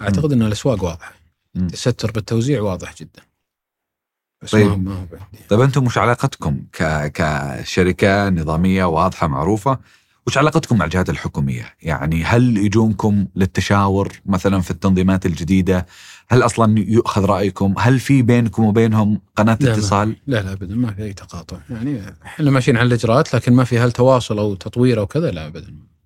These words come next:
Speaker 2: عجيب، لأنه، يعني، أتصور أنه مثلًا ممكن يكون بينكم تواصل مع، آه، الدفاع المدني، آه، آه، تشاركون في حملات توعوية، يعطونكم بعض الاشتراطات أو بعض الملصقات اللي لازم تكون على منتجاتكم أو، أو، أو أيًا يكن. يعني،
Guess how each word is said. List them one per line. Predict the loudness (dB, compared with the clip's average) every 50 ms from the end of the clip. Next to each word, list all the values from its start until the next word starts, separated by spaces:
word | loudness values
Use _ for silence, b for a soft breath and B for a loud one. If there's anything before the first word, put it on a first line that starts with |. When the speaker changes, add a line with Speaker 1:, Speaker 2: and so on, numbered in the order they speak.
| _ _ _ _ _ _ _ _ _ _ _ -2
Speaker 2:
عجيب، | 0 2 2 2 2 0 B B B B B B B
لأنه، | 2 4 4 4 4 2 0 0
يعني، | 0 2 2 2 2 2 0 -2 -6 -12 -6
أتصور | -4 -2 0 0 2 4 4 4 4 4
أنه | 4 4 4
مثلًا | 2 2 2 2 2 2
ممكن | 2 2 2 2 0
يكون | 2 2 2 4
بينكم | 4 2 2 0 -2
تواصل | 0 2 2 2 2 0 0 0 0 2
مع، | 2 2 2 0 -2 -2 0
آه، | 0 2 2 2 0 0
الدفاع | 0 0 0 0 2 2
المدني، | 2 0 0 -2 -4 -6 -6 -8 -12 _ _ _ _ -6
آه، | -4 -2 -2 0 -2 -2 -2 -2 -2 -2 -2 -4 -6 B B B B B B 0
آه، | 0 0
تشاركون | 0 2 2 0 0 2 2 0 0 2
في | 2 0 0
حملات | 2 0 2 2 2 2 2
توعوية، | 0 2 2 2 2 2 0 0 0 -2 -4 -4
يعطونكم | -2 -2 -2 0 0 0 0 2 2 2 2
بعض | 2 2 2
الاشتراطات | 0 -2 -2 -2 0 0 2 2 2 2 2 0
أو | -2 -2
بعض | 0 0 0 2
الملصقات | 2 2 2 2 0 0 -2 -2 0 2 2 2 2 2
اللي | 2 2
لازم | 2 2 2 0 -2
تكون | -2 -2 0 0 2
على | 2 2 2 2
منتجاتكم | 2 2 0 0 0 2 2 0 0 -2 -2 -2 0 2
أو، | 2 2 2 2
أو، | 2 2 2 0
أو | 0 0 -2 -2
أيًا | 0 0 0
يكن. | 0 0 0 0 -2 -2
يعني، | -2 -4 -6 -8 -12